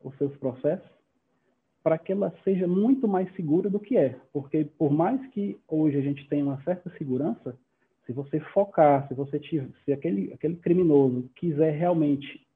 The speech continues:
quebrar uma chave, se ele tiver dinheiro, que normalmente os criminosos têm, né,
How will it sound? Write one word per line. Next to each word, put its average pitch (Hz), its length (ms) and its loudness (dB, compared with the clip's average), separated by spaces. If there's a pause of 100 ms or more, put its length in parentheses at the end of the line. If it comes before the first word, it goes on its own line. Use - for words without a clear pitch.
(160)
quebrar 156 520 2
uma 139 200 -2
chave, 160 420 -4 (840)
se 180 80 2
ele 190 100 2
tiver 165 560 4
dinheiro, 170 600 6
que - 120 -2
normalmente 135 400 2
os - 60 -18
criminosos 131 540 2
têm, 202 240 -2 (140)
né, 139 160 -8